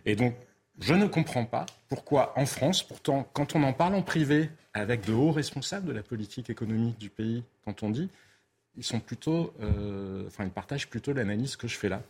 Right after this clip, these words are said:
Pourquoi la France ne fait rien, n'engage-t-elle pas de bras de fer avec cette fameuse Banque Centrale Européenne qui nous mène droit à la récession ? Et encore une fois,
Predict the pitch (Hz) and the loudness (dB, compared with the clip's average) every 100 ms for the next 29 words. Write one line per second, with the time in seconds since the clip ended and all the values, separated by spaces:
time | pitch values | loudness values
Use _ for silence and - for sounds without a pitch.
0 | - 120 - 120 165 - 110 - - 135 | -4 -4 2 2 2 -2 -2 -2 -2 0
1 | - - _ _ - 113 - 95 104 107 | -2 -6 _ _ -2 -2 0 -2 0 -4
2 | - _ 113 113 110 - - 110 107 107 | -6 _ -4 -4 -4 -6 0 2 4 4
3 | - 98 - 98 98 131 104 - 98 131 | 4 2 0 0 2 4 2 0 -2 0
4 | 113 95 - - - 127 147 127 120 - | 0 -2 -4 -12 -4 2 4 4 2 2
5 | 110 - 110 104 98 92 117 151 - - | -2 0 2 2 2 0 2 -2 -8 -16
6 | - 107 104 113 151 120 95 123 123 104 | 0 4 6 6 4 0 4 4 4 2
7 | 98 107 - 139 151 104 113 113 - 123 | -2 -6 -2 -2 0 0 2 2 4 0